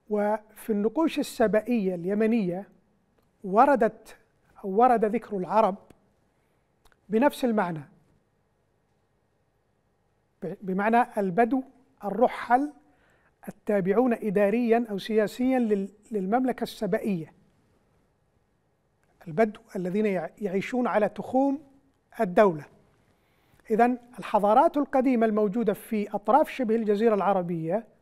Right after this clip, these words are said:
كلها، سواء كانوا في الجنوب السبائيون أو في الشرق، آه، البابليون والفرس، أو في الشمال الآشوريون السوريون،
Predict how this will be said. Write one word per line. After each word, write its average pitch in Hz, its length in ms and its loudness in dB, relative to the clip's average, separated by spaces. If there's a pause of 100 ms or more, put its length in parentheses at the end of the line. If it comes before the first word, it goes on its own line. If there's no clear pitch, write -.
كلها، 190 340 0
سواء 196 260 -6
كانوا 190 340 0 (500)
في - 100 -8
الجنوب 202 640 0
السبائيون 208 640 -4 (260)
أو 254 340 2 (480)
في - 100 -10
الشرق، - 540 0 (640)
آه، 190 280 -6
البابليون 190 640 -2
والفرس، 190 680 -2 (520)
أو 285 300 4 (280)
في - 80 -10
الشمال 226 560 4 (760)
الآشوريون 208 920 -2
السوريون، 190 680 -2